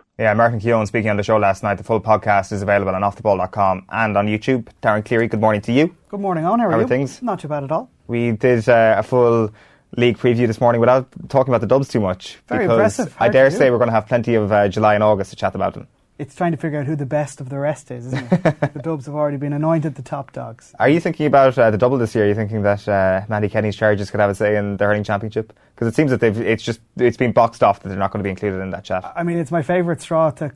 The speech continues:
Speaker 2: to clutch at,
Speaker 1: <laughs>
Speaker 2: is that, but we're so great, we've so many resources, why are our hurlers so rubbish? Um, I think that they made huge progress last year, despite the fact the results mightn't have shown it.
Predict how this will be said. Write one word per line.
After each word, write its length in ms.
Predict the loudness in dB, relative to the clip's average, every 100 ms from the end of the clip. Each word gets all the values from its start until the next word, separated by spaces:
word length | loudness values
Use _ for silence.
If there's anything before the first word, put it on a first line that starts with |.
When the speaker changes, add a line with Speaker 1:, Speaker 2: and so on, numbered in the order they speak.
| _
Speaker 2:
to 100 | -8
clutch 240 | -6 -6
at, 180 | -4 -4
Speaker 1:
<laughs> 200 | -6 -4
Speaker 2:
is 140 | -4 -2
that, 360 | -2 -4 -6 -12 -6
but 280 | -4 -4 -4
we're 100 | -4
so 260 | -4 -6
great, 300 | -2 0 0
we've 160 | -2 -4
so 140 | -4
many 160 | -2 0
resources, 500 | 0 -2 -4 -6 -6
why 160 | -4 -2
are 120 | -2
our 80 | 0
hurlers 420 | 0 0 0 -4
so 80 | -6
rubbish? 420 | -4 -4 -6 -12 -20 -20 -20 -12
Um, 600 | -8 -4 -4 -2 -4 -8 _ _ _ -4
I 180 | -4
think 360 | -2 -2 -2 -2
that 220 | -2 -2
they 260 | -2 -2 -2
made 240 | -2 -2
huge 240 | -2 -4 -4
progress 340 | -4 -4 -8
last 320 | -8 -8 -6
year, 140 | -6 -6
despite 320 | -8 -8 -8
the 80 | -8
fact 280 | -8 -8
the 60 | -10
results 380 | -8 -4 -4 -2
mightn't 200 | -2 -4
have 80 | -8
shown 200 | -6
it. 80 | -6